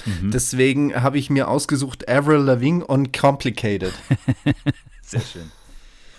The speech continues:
Speaker 1: Und ich habe, um dich abzufeiern, eine Fanfare rausgesucht von Emerson, Lake and
Speaker 2: Oh, yes.
Speaker 1: Palmer. Ich glaub, das ist von gefühlt neunzehnhundertdreiundsechzig.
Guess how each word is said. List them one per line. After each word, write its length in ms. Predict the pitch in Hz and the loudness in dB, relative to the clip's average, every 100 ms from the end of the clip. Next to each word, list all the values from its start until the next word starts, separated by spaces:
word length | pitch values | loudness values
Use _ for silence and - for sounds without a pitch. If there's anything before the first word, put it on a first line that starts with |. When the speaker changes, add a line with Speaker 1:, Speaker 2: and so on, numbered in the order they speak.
| - | -18
Speaker 1:
Und 140 | 123 139 | -14 -10
ich 140 | 175 | -4
habe, 320 | 170 165 165 | -2 -2 -2
um 160 | 135 131 | -4 -6
dich 160 | 127 - | -6 -8
abzufeiern, 580 | - 160 - 110 123 | -8 -10 -8 -6 -6
eine 200 | 110 117 | -6 -8
Fanfare 600 | 113 117 113 110 147 127 | -6 -8 -6 -4 -4 -4
rausgesucht 580 | 90 92 - 92 95 87 | -8 -10 -10 -12 -12 -12
von 260 | - 98 101 | -10 -10 -10
Emerson, 460 | 117 151 151 135 | -10 -8 -8 -6
Lake 300 | 120 123 165 | -4 -4 -4
and 100 | 123 | -4
Speaker 2:
Oh, 40 | 123 | -2
yes. 100 | 120 | 0
Speaker 1:
Palmer. 320 | 113 127 87 | 2 2 0
Ich 120 | 87 | -2
glaub, 160 | 110 107 | -8 -8
das 120 | 107 | -10
ist 140 | 120 | -12
von 340 | - 117 110 107 | -8 -6 -6 -8
gefühlt 400 | 104 - 131 - | -12 -10 -10 -6
neunzehnhundertdreiundsechzig. 1200 | 123 127 113 113 101 98 110 110 - - 131 | -6 -4 -4 -4 -4 -2 -2 -2 -4 -10 -10